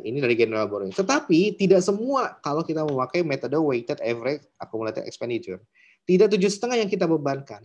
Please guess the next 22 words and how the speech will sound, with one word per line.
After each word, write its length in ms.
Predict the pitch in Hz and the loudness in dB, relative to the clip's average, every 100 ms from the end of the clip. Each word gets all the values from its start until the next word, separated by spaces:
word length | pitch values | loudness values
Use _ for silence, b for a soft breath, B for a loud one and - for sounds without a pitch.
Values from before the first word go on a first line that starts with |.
| 180 | -6
Kita 240 | 202 254 | -2 -2
lihat 240 | 254 226 | 0 -2
tujuh 240 | - 156 165 | 0 0 2
setengah 240 | 170 175 | 0 -4
ini 60 | 240 | -2
terjadi 280 | 180 156 220 | -2 0 -2
per 240 | - 208 190 | -2 0 0
bulan 320 | 156 151 160 | 2 0 -2
kapan, 400 | 208 - 120 107 _ _ | -8 -8 -10 -10 _ _
per 80 | 156 | -6
tanggal 320 | 160 139 135 | -4 -2 -2
berapa. 340 | 131 147 147 107 _ _ _ _ _ | -2 -6 -6 -18 _ _ _ _ _
Nah, 160 | 151 151 | -2 2
kita 160 | 180 180 | 2 2
hitung 320 | 226 233 196 | 0 0 0
per 160 | 180 151 | -2 -4
tanggal 240 | 135 135 | -4 -6
tersebut 320 | 131 139 143 | -8 -4 -2
sampai 320 | 180 127 123 110 | 0 -2 -4 -6
dengan 160 | 135 - | -8 -6
akhir 240 | 113 147 | -6 -6
periode. 400 | 143 117 104 95 | -6 -6 -4 -8